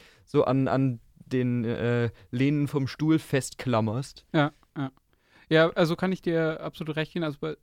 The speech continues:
Speaker 2: The Witch war's bei mir auch so, dass ich, das war so, glaub ich, einer der ersten, ich weiß nicht, ob ich den oder Hereditary, ich weiß gar nicht,
Speaker 1: Mhm.
Speaker 2: was zuerst rauskam.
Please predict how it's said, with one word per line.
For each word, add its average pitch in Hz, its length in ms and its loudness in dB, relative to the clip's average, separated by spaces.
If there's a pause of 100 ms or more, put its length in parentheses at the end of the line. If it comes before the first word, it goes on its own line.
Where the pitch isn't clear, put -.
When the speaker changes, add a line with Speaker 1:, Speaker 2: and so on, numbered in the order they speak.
(140)
Speaker 2:
The 139 140 -4
Witch 165 240 -8
war's 143 160 -2
bei - 100 -8
mir 147 200 -4
auch 151 80 -4
so, - 100 -12
dass 147 180 -6
ich, - 80 -20
das - 320 -14
war 143 280 -4
so, 135 160 -10
glaub 139 200 -6
ich, 160 280 -16 (180)
einer 143 240 -2
der 131 140 -6
ersten, 151 500 -8
ich - 160 -16
weiß 135 140 -8
nicht, 147 120 -10
ob 135 60 -12
ich - 140 -12
den 127 180 -6
oder 147 240 -10
Hereditary, 139 560 -10
ich 139 140 -12
weiß 147 120 -14
gar 120 80 -4
nicht, 117 100 0
Speaker 1:
Mhm. 113 40 0
Speaker 2:
was 113 140 -4
zuerst - 340 -10
rauskam. 135 280 -8